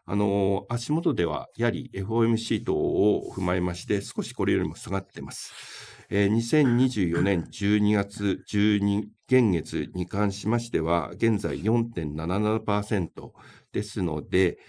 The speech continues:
えー、今年の年末には、あー、政策金利はその程度まで下がるだろうというのが金融市場の見方です。えー、現在、エフエフ金利っていうのは、あー、五点二五から五点五パーセントですので、まあ、二回、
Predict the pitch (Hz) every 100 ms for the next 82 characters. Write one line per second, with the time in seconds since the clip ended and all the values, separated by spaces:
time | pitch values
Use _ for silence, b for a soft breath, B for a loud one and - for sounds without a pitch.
0 | b b 95 98 123 123 143 - 131 127
1 | 120 - 104 123 131 127 120 120 123 120
2 | 135 123 98 104 - 85 80 80 - 107
3 | 101 101 98 _ 110 95 76 71 92 98
4 | - 107 113 123 123 110 87 76 73 -
5 | 85 101 104 78 78 107 104 87 82 87
6 | 127 139 - 87 82 - 87 95 113 85
7 | - 73 - - - - B B B B
8 | B B 123 120 120 135 123 107 87 92
9 | 110 107 120 110 85 - 113 104 80 64
10 | 65 73 69 62 - - 104 101 80 82
11 | 92 110 107 82 78 92 90 73 73 78
12 | 80 92 - 95 92 76 85 - 76 87
13 | 87 - B B B B B 98 104 87
14 | 73 82 87 - 120 101 71